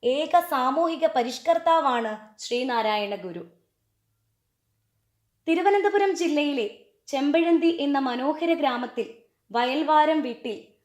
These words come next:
മാടനാശാന്റെയും കുട്ടിയമ്മയുടെയും മകനായിട്ടായിരുന്നു ശ്രീനാരായണ ഗുരുവിന്റെ ജനനം. ഒരു ചിങ്ങമാസത്തിലെ ചതയ ദിനത്തിലായിരുന്നു ശ്രീനാരായണ ഗുരു ജനിച്ചത്.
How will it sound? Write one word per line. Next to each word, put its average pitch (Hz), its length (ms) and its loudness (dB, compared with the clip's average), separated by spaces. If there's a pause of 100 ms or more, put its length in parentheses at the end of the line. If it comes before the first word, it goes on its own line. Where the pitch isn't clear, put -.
(160)
മാടനാശാന്റെയും 285 1120 0 (220)
കുട്ടിയമ്മയുടെയും 302 960 0
മകനായിട്ടായിരുന്നു 233 1300 -2
ശ്രീനാരായണ 254 720 -2
ഗുരുവിന്റെ 202 600 -6 (200)
ജനനം. 175 480 -8 (2250)
ഒരു 370 340 0
ചിങ്ങമാസത്തിലെ 330 1040 -2 (240)
ചതയ 311 360 0
ദിനത്തിലായിരുന്നു 269 1000 0
ശ്രീനാരായണ 302 720 2
ഗുരു 233 420 -6
ജനിച്ചത്. 196 540 -6